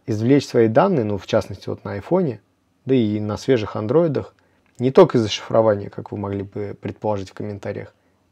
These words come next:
а потому что пароль ваш ставится на данные. Он, по сути, ставится не на телефон, извини, что-то залипло,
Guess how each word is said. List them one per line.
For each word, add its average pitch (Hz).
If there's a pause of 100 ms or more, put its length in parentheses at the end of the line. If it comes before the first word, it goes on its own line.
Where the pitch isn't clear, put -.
(120)
а -
потому 113
что -
пароль 156 (120)
ваш 107 (960)
ставится 135 (320)
на 107
данные. 120 (1400)
Он, 120
по 110
сути, 120
ставится 110 (420)
не 123
на 120
телефон, 185 (380)
извини, 104
что-то -
залипло, 113